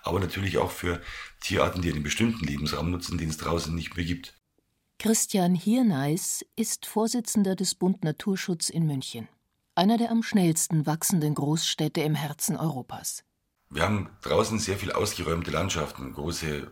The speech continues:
Speaker 1: landwirtschaftliche Flächen, Monokulturen, auch im Wald, Fichtenmonokulturen. Aber in der Stadt gibt's eine Unzahl verschiedener Lebensräume für ganz viele verschiedene Tierarten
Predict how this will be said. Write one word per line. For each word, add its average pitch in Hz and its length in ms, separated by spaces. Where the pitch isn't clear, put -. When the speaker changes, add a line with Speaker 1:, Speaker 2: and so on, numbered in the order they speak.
Speaker 1:
landwirtschaftliche 87 640
Flächen, 82 400
Monokulturen, 90 680
auch - 160
im 76 120
Wald, 95 280
Fichtenmonokulturen. 92 960
Aber 78 220
in 82 80
der 76 100
Stadt - 400
gibt's - 340
eine 85 220
Unzahl 120 420
verschiedener 92 440
Lebensräume 85 800
für 82 260
ganz 104 260
viele 95 220
verschiedene 82 360
Tierarten - 600